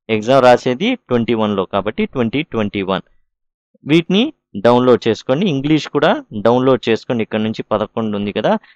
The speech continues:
ఇప్పుడు చెప్పే పేపర్ పదకొండవలోది అనమాట. మోడల్ పేపర్ వన్, మోడల్ పేపర్ టూ కూడా డౌన్లోడ్ చేసుకోండి. ఇక ఇప్పుడు మనం అండి, ఆ, సెక్షన్ ఈ ఏదైతే ఉందో ముప్పై మార్కులకి రీడింగ్ కాంప్రహెన్షన్,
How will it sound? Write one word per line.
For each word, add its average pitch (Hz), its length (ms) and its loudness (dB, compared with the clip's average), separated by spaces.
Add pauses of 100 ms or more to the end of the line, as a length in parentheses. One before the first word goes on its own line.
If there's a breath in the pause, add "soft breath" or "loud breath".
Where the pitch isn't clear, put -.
(160 soft breath)
ఇప్పుడు 117 300 -4
చెప్పే 135 200 2
పేపర్ 131 480 2 (140)
పదకొండవలోది 113 720 2
అనమాట. 98 320 -4
మోడల్ 110 420 0
పేపర్ 95 240 -2
వన్, 104 240 -2 (220)
మోడల్ 123 360 0
పేపర్ 117 300 -2
టూ 135 100 -4
కూడా 147 240 -2
డౌన్లోడ్ 110 520 0
చేసుకోండి. 82 440 -12 (1400)
ఇక 180 500 4 (840)
ఇప్పుడు 147 240 -4
మనం 135 220 2
అండి, 127 420 -2 (200)
ఆ, 107 400 0
సెక్షన్ 180 500 0
ఈ 175 140 2
ఏదైతే 147 420 4
ఉందో 135 240 0
ముప్పై 127 400 0
మార్కులకి 127 500 0
రీడింగ్ 131 380 0
కాంప్రహెన్షన్, 107 720 -2